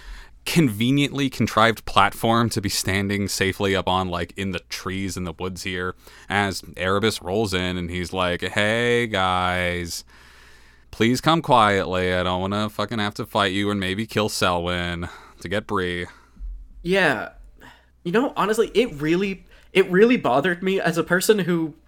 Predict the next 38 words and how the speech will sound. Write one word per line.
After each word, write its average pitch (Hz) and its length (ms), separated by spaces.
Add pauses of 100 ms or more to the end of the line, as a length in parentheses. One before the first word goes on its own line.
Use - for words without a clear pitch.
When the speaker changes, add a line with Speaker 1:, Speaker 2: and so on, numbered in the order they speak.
(100)
Speaker 2:
worked 131 260
at 135 80
a 135 60
place 131 340
with 131 80
a 131 60
ropes 156 300
course 123 280
for 117 120
four 120 240
years. 127 260 (220)
It 175 160
really 196 240
bothered 160 360
me, 165 120
just 175 200
that 156 200
small 175 480
little 190 160
throwaway 170 440
line 143 320 (220)
about 139 360
how, 143 140
like, 127 280
"Oh 143 120
yeah, 139 220
there's 127 240
rotting 135 580
wood, 123 360 (100)
there's 151 260
a 147 60
rotting 147 460
wooden 143 260
banister 117 720
around 117 400
this 113 160
platform." 113 380
Like, 107 160